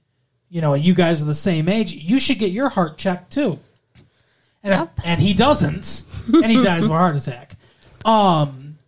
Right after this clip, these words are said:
Speaker 1: but, uh, 'cause, you know, eighty percent chance, <laughs> he's, you know.
Speaker 2: That's so, the God, that had to be so horrifying for, you know, Kevin Smith.
Speaker 1: In real life, absolutely.
Speaker 2: Eighty percent chance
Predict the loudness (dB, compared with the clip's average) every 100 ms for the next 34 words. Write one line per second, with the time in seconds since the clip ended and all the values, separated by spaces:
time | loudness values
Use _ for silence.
0 | _ _ _ -20 -14 0 2 2 -2 2
1 | 4 4 2 0 0 -2 -2 -2 -2 -4
2 | -10 -6 -2 0 -2 -2 -4 -4 -4 -4
3 | -2 -2 -2 -2 -4 -6 -6 -2 -2 -2
4 | -4 0 2 0 -2 -6 -4 0 0 2
5 | 2 2 4 4 4 4 4 4 4 2
6 | 0 -2 -6 -8 -8 -10 -12 -20 -6 -2
7 | 0 0 -2 -6 -14 -6 -4 -2 -2 -4
8 | -6 -8 -4 0 2 4 2 0 -2 -4
9 | -6 -4 -6 0 2 2 -2 -4 -2 -4
10 | -6 -8 -8 -10 -12 -16